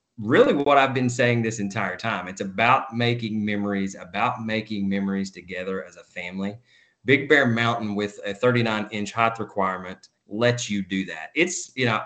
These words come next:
for me, it's a pretty thrilling ride, you know, but it's very re-rideable, you know, it feels faster, I think, a lot of times than it truly is because, you know, as we mentioned earlier, it hugs the ground. You're pulling some G's in some places, but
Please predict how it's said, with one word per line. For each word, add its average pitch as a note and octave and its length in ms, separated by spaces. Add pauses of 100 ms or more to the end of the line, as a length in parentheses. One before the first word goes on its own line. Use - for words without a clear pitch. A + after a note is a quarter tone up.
(200)
for B2+ 100
me, D#3+ 360
it's F#3 180
a D#4 60
pretty E3+ 340
thrilling C3 460
ride, B2 420 (340)
you A#2+ 140
know, A#2 220
but B2+ 100
it's C3 140
very D#3+ 320
re-rideable, B2 840 (500)
you B2 100
know, G#2+ 240
it A2 160
feels D#3+ 520
faster, C#3+ 460
I C3 60
think, C3+ 180
a C3+ 40
lot C3+ 180
of C3+ 80
times C3 320
than A2 120
it G2 260
truly A#2 560
is B2 160
because, A2 600
you G2+ 80
know, F#2+ 140
as G2+ 140
we G2+ 100
mentioned G2+ 300
earlier, G#2 280
it - 100
hugs A#2 320
the A#2 80
ground. G#2 540 (320)
You're G#2 140
pulling C3+ 340
some A#2 180
G's A2+ 360
in G#2+ 100
some G#2 180
places, A2 500
but G#2 380